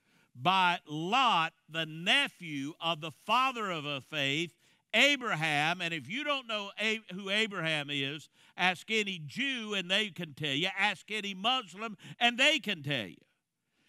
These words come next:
He's Lot, the nephew of Abraham.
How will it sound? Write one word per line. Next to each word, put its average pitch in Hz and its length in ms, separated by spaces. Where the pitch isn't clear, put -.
He's 170 260
Lot, 208 720
the 190 140
nephew 226 640
of 175 180
Abraham. 143 840